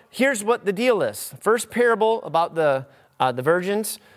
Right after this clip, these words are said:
and, and the lamp and the oil is about being ready and keeping eternity in mind. But we don't just sit around passively waiting for Jesus to come back.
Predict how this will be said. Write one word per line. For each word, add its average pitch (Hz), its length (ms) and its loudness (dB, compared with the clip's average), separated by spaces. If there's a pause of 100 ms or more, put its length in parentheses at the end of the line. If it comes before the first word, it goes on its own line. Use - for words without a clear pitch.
(200)
and, 139 240 2
and 139 160 0
the 131 80 4
lamp 170 440 0
and 143 180 -6
the 117 60 0
oil 208 440 2 (320)
is 175 160 2
about 156 300 0
being 190 240 0
ready 220 360 0 (240)
and 175 300 0 (220)
keeping 208 320 0
eternity 175 540 0
in 143 100 0
mind. 180 400 0 (200)
But 196 160 4
we 190 120 2
don't 220 180 0
just 214 280 0
sit 214 180 0
around 196 280 2
passively 170 600 -2
waiting 165 380 2
for 147 120 -2
Jesus 143 420 -2
to - 80 -14
come 170 220 0
back. 208 400 -2